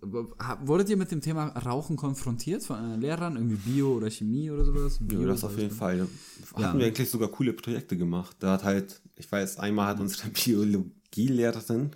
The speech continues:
Speaker 2: vor uns eine angezündet.
Speaker 1: Wirklich?
Speaker 2: Im Biologieraum. Mhm.
Speaker 1: <laughs>
Speaker 2: Dann hat sie halt einen Zug genommen
Speaker 1: Ja.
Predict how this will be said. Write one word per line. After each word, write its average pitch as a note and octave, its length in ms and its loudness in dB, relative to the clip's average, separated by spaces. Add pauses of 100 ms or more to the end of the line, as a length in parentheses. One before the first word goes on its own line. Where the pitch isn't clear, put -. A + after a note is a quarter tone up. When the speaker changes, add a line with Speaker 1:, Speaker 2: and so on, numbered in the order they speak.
Speaker 2:
vor G#2+ 200 0
uns G#2 140 2
eine G2+ 220 6
angezündet. B2 680 2 (460)
Speaker 1:
Wirklich? - 340 10
Speaker 2:
Im - 60 8
Biologieraum. G#2+ 720 6
Mhm. A#2 200 6 (260)
Speaker 1:
<laughs> - 260 2
Speaker 2:
Dann G#2+ 120 2
hat A2+ 160 8
sie B2 60 8
halt A2 120 8
einen B2 220 8
Zug E3 180 2
genommen F3 400 8 (400)
Speaker 1:
Ja. A2+ 240 -4